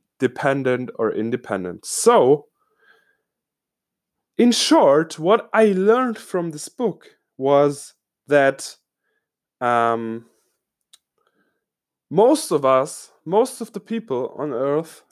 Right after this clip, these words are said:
are employees, right? So, but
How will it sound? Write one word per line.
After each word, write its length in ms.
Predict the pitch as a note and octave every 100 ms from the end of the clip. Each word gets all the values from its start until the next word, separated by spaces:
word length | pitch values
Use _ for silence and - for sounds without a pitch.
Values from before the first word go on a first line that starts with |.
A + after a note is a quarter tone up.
| _
are 500 | - C3+ C#3 C#3+ D3+ _ _ _ _
employees, 800 | C#3+ C#3 F3 E3+ B2 G2+ - F#2+
right? 460 | F#2+ A2 D3+ - _ _ _ _
So, 560 | - - D#3 C#3+ C#3+ - _ _ _ _ _ _ _ _ _ _ _ _ _ _ _ _ _ _ _ _ _
but 260 | F3 F3+ F3+